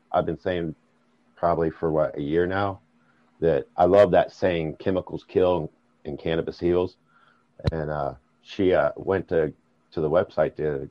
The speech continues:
to get a hoodie or something or another, and they were all sold out, but she got that. And that was really awesome. That'll go into my collection. And, uh, I was stoked to, to do that giveaway, and we did that today. Um, sat here,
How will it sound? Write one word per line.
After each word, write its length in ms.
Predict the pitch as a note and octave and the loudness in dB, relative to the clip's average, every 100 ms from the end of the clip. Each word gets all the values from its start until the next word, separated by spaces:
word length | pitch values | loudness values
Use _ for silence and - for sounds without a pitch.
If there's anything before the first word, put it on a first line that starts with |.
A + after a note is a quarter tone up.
| _ | _
to 100 | - | -16
get 280 | D2+ F2+ - - _ | -4 -2 -2 -8 _
a 60 | - | -10
hoodie 340 | - F#2+ F#2+ | 0 2 2
or 80 | C#2 | -2
something 300 | - E2 D#2+ | -4 -4 -4
or 20 | |
another, 340 | D#2 D2+ D2+ D2 | -4 -2 -2 -2
and 120 | C#2+ | -6
they 80 | D2 | -6
were 160 | D2 | 0
all 140 | D#2 D#2 | 0 0
sold 300 | - D#2 D2 | -2 -2 0
out, 280 | D#2+ D2+ - | 0 0 -2
but 200 | C#2+ C#2 _ _ _ _ | -6 -6 _ _ _ _
she 180 | - | -8
got 200 | D#2 E2 - | -4 -4 2
that. 360 | E2+ D#2 - _ _ _ _ _ _ _ D#2+ | 2 2 0 _ _ _ _ _ _ _ -10
And 440 | D2+ D2 C#2 B1+ - - | -8 -6 -8 -10 -4 4
that 120 | A#2 | 6
was 140 | F2 | 6
really 220 | F#2 E2 | 2 2
awesome. 320 | E2 E2 - D#2+ | 4 2 2 0
That'll 180 | E2+ E2+ | 0 0
go 180 | D#2+ | -2
into 120 | E2 D#2 | -4 -4
my 140 | C#2+ | -6
collection. 640 | - D#2+ E2 - - D#2+ - _ _ _ _ _ _ _ _ - | -4 0 0 0 -6 -10 -12 _ _ _ _ _ _ _ _ -4
And, 260 | E2+ E2+ D2+ | -2 0 2
uh, 320 | D#2 D#2 D2 - _ _ _ _ _ _ _ - | 4 4 0 -6 _ _ _ _ _ _ _ 0
I 80 | F2+ | 2
was 120 | D#2 | 2
stoked 380 | - - G2+ E2+ | -4 -2 0 2
to, 220 | E2 C2+ - | 0 -4 -6
to 120 | - | -8
do 140 | - F2 | 0 2
that 200 | C#2+ - | 2 -2
giveaway, 640 | E2 F2+ E2 E2+ E2 E2+ | -2 0 2 2 2 0
and 220 | C#2+ C2 | -4 -8
we 80 | B1+ | -12
did 200 | - D#2+ | -8 -4
that 200 | D#2+ D2+ | -2 -2
today. 420 | - D#2 D#2 D#2+ - _ _ _ _ _ _ _ _ _ _ _ - | -2 -2 0 -2 -6 _ _ _ _ _ _ _ _ _ _ _ -8
Um, 300 | D#2+ D2 B1+ | -4 -4 -2
sat 260 | A2 F2+ | 2 4
here, 240 | F#2 F2+ | 4 -2